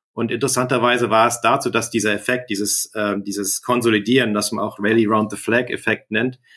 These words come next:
dass das nicht eingetreten ist. Das mag daran liegen, dass für den einzelnen Menschen in Russland nicht immer klar ist, ob er jetzt wegen Sanktionen entlassen wurde oder ob das einfach Missmanagement war oder der Staat war. Und oft haben wir in der Vergangenheit eben gesehen, dass es dann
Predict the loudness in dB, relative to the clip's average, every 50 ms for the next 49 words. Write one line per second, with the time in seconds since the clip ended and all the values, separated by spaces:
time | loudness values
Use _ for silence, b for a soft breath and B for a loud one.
0 | b b b b -4 -2 0 2 0 0 2 2 2 2 2 0 -2 -2 0 0
1 | 0 -2 -4 -2 -4 -4 -4 -6 -10 -8 -8 -6 -6 -8 -8 -4 -2 -2 -2 0
2 | 2 2 2 2 0 0 0 2 2 2 2 2 2 2 0 0 -2 0 0 2
3 | 2 2 0 -4 -4 -4 -2 -2 -2 0 0 0 0 0 -4 -4 -2 0 2 2
4 | 2 0 0 2 2 2 2 2 0 0 0 0 -2 -2 -2 0 2 2 2 0
5 | 2 2 4 4 4 2 0 -2 -6 -8 _ _ _ -2 -2 -2 0 2 2 4
6 | 4 2 2 2 2 2 2 2 2 2 0 0 0 2 4 4 4 4 2 2
7 | 0 -2 0 0 0 0 2 -2 -2 0 0 2 2 2 0 0 0 0 0 0
8 | 0 0 -4 -2 -4 -4 -2 -2 -4 -4 -4 -4 -6 -6 -10 b b b b b
9 | b b -2 -2 -2 0 0 0 0 0 0 -2 -2 -2 -2 0 2 2 4 4
10 | 4 2 2 0 0 -2 0 0 2 0 0 0 0 0 0 0 0 -4 -6 -2
11 | -2 -2 -2 -2 -8 _ _ _ _ _ -4 -2 0 2 4 4 4 4 2 2
12 | 2 2 2 2 2 2 4 2 2 2 2 2 4 2 2 2 2 0 0 0
13 | 0 0 0 0 2 2 2 2 2 0 -4 -8 -12